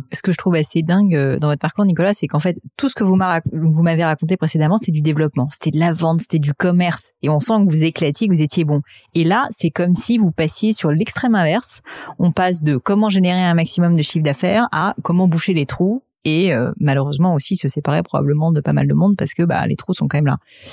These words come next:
Vous, au niveau de, du, du mindset, de l'état d'esprit, ce que j'aimerais comprendre, c'est quand on, on est en plus un jeune homme que, ben, alors certes, il y avait un patron, mais enfin, vous étiez quand même assez responsabilisé d'après ce que je vois.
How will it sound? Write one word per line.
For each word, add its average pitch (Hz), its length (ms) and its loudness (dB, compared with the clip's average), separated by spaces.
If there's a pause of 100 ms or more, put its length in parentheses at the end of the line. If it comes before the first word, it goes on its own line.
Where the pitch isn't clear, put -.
(720)
Vous, 208 240 2
au 247 40 2
niveau 165 440 2
de, 147 360 2
du, 151 220 -2
du 147 160 2
mindset, 190 480 2
de 156 160 0
l'état 180 240 0
d'esprit, 175 340 -2
ce - 80 -6
que 180 80 -2
j'aimerais 160 300 2
comprendre, 202 500 2
c'est 175 240 -2
quand 185 280 0
on, 180 60 2
on 151 340 2
est 202 100 4
en 160 160 2
plus - 260 -4
un 151 140 2
jeune 165 240 2
homme 156 320 2
que, 156 140 2
ben, 131 480 2
alors 147 260 -2
certes, 170 240 -2
il - 20 0
y - 20 0
avait 135 100 2
un 135 80 2
patron, 170 360 0
mais 180 100 2
enfin, 139 220 0
vous 147 140 0
étiez 147 220 -2
quand 151 100 -2
même 156 140 2
assez 156 200 0
responsabilisé 151 560 0
d'après 156 180 0
ce - 60 -8
que 151 80 0
je 139 60 0
vois. 196 220 2